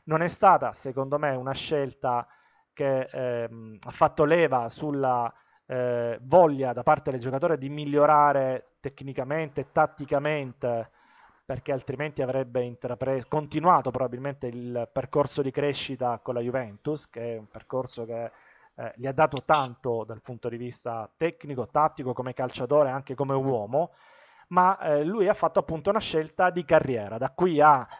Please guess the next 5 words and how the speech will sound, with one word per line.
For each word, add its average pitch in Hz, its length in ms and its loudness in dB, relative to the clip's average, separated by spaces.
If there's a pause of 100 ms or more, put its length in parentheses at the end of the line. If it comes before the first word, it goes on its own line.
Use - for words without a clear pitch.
(160)
cinque, 139 600 -4
dieci 160 380 -4
anni, 160 520 -2 (340)
eh, 127 680 2
vai, 147 600 4